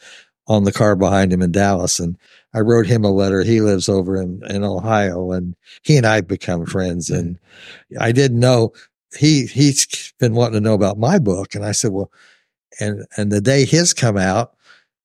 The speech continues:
I called him the night before, and I said, "I wish you," well, I called him. He said, "Tom," he said, "I just did an article with, um,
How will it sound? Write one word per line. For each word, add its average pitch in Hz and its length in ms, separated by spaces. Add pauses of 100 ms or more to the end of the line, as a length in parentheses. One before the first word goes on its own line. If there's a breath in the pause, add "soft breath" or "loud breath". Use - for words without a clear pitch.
I 113 120
called 135 320
him 107 120
the 104 120
night 110 200
before, 123 280
and 131 100
I 104 40
said, 113 180
"I 104 80
wish 120 320
you," 104 200
well, 123 160
I 120 100
called 165 280
him. 117 80
He 110 60
said, 107 200
"Tom," 131 240
he 127 80
said, 110 200
"I 104 80
just 131 300
did 120 180
an 107 140
article 107 580 (360 loud breath)
with, 110 380
um, 90 400